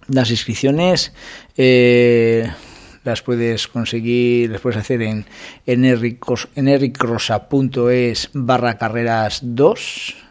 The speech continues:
¿eh? Según lo tengo aquí escrito. Y nos dice que además este año y tras la ausencia del año pasado vuelve la versión corta de diez kilómetros con un desnivel de cuatrocientos metros,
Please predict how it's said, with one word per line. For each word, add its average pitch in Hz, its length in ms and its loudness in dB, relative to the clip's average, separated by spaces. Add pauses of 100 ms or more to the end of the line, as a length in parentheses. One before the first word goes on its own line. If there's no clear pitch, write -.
¿eh? 139 320 -8
Según 110 420 -12
lo 110 140 -10
tengo 113 240 -8
aquí 110 320 -10
escrito. 147 480 -4 (580)
Y 127 140 0
nos 123 120 2
dice 135 200 2
que 135 80 0
además 120 320 -2
este 113 240 -4
año 123 160 0
y 107 40 -6
tras 104 200 -8
la 110 80 -6
ausencia 123 400 -4
del 113 120 -4
año 113 180 -4
pasado 120 480 0
vuelve 120 320 0
la 113 100 -2
versión 120 420 -2
corta 123 340 0
de 107 140 -2
diez 120 260 -2
kilómetros 127 520 -4
con 127 80 0
un 120 100 2
desnivel 120 380 0
de 117 80 0
cuatrocientos 113 560 -4
metros, 123 440 -2